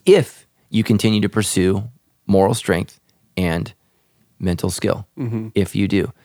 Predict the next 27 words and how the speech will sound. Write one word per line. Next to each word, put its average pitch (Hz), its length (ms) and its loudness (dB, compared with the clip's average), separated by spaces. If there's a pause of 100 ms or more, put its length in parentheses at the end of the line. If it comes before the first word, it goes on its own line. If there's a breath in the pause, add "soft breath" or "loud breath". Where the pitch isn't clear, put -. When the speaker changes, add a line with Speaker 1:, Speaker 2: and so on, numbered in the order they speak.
(160 soft breath)
Speaker 1:
I 117 120 2
don't 127 140 0
struggle 135 340 2
with 110 100 2
the 92 80 -6
same 92 220 -2
things 87 420 -4 (140)
that 95 100 2
I - 20 4
used 90 200 -4
to - 80 -6
struggle 87 280 -2
with, - 180 -8 (100)
you 104 120 -4
know? 92 300 -2
Um, 85 340 -2
you 113 80 -2
know, 98 120 2
there 104 100 2
was 98 120 0
a 95 60 -4
time 98 220 0
in 101 60 0
my 95 120 2
life 90 400 -2 (840)
where, 95 540 2
uh, 85 300 -2